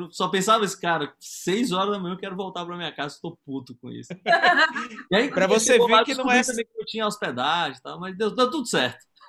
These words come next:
Speaker 3: Pra você ver que não é só banda pequena que passa perrengue, né?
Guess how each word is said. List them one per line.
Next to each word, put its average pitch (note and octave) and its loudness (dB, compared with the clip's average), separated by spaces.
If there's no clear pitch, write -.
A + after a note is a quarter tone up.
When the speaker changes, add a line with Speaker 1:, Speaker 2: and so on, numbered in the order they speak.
Speaker 3:
Pra F3 2
você G3+ 2
ver A3+ 2
que C4 -6
não A#3+ -4
é A#3 -2
só A#3+ -2
banda A#3 -2
pequena A3 -4
que A3 -16
passa G#3+ -4
perrengue, E3+ -4
né? C3+ -14